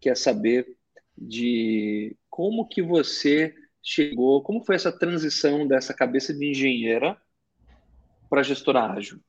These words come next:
Rolou alguma, alguma coisa do tipo assim, de, de dificuldade de digerir isso? Alguma coisa, por exemplo, você tava mais acostumada com comando e controle,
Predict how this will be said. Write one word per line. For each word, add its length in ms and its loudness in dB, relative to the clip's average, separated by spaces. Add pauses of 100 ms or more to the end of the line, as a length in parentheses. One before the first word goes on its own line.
(1000)
Rolou 300 6
alguma, 560 0
alguma 360 -4
coisa 300 -2
do 100 -6
tipo 240 -10
assim, 380 -6 (420)
de, 680 0 (360)
de 220 -10
dificuldade 880 0
de 340 -6 (300)
digerir 880 2
isso? 480 -2 (220)
Alguma 340 0
coisa, 220 0
por 160 0
exemplo, 220 -2
você 80 -8
tava 220 -6
mais 220 -4
acostumada 680 -2
com 360 -8
comando 380 0
e 20 -8
controle, 680 2